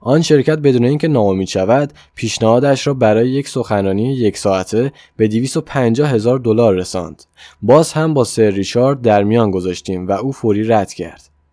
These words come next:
باز قیمت را بردند بالا و رساندند به پونصد هزار دلار و کنارش یک جت شخصی برای آمدنش در نظر گرفتند. سر ریچارد گفت: "نه." به اینجا که رسید، قضیه حیثیتی شده بود.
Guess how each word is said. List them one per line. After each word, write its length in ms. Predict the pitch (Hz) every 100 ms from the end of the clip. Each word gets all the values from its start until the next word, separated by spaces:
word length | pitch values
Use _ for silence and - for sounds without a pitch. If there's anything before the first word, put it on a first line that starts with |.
| _ _ - -
باز 300 | 107 143 160
قیمت 460 | - 131 123 131 -
را 60 | 143
بردند 520 | 123 127 123 131 113
بالا 400 | 98 95 95 85 _ _ -
و 80 | 104
رساندند 800 | 107 104 131 139 139 139 139
به 80 | 127
پونصد 580 | 120 - 120 110 139 -
هزار 260 | 98 98 92
دلار 340 | 92 92 - - - -
و 120 | 107
کنارش 520 | 107 117 123 151 156 156
یک 160 | 147
جت 220 | - 147
شخصی 460 | 160 - 101 - 143
برای 360 | 120 107 120 139
آمدنش 680 | 117 107 98 98 120 131 123
در 180 | 104
نظر 360 | 98 98 113 104
گرفتند. 540 | 92 90 - 90 - _ _ - -
سر 220 | - 120
ریچارد 440 | 113 110 135 135
گفت: 400 | - 143 147 - _ -
"نه." 360 | 101 110 85 - _ _ - -
به 100 | 107
اینجا 300 | 110 107 139
که 160 | 147 139
رسید، 460 | 107 - 147 147 _ _
قضیه 360 | 113 107 98 131
حیثیتی 560 | 127 110 - 107 104 123
شده 260 | 95 90
بود. 240 | 87 87